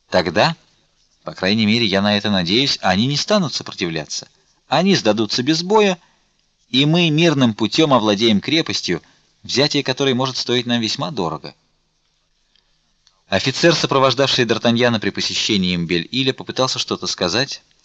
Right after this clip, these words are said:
но Д'Артаньян перебил его. Я знаю, с чем вы собираетесь выступить, сударь. Я знаю, что есть приказ короля, воспрещающий тайные сношения с защитниками Бель-Иля.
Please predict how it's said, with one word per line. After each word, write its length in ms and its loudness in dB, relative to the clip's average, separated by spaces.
но 180 0
Д'Артаньян 500 -2
перебил 400 -2
его. 320 -6
Я 200 2
знаю, 280 2
с 40 0
чем 220 0
вы 80 -2
собираетесь 560 0
выступить, 400 -4
сударь. 380 -4
Я 180 4
знаю, 220 4
что 140 0
есть 240 2
приказ 360 2
короля, 360 4
воспрещающий 760 0
тайные 380 2
сношения 520 0
с 40 -6
защитниками 600 -4
Бель-Иля. 520 0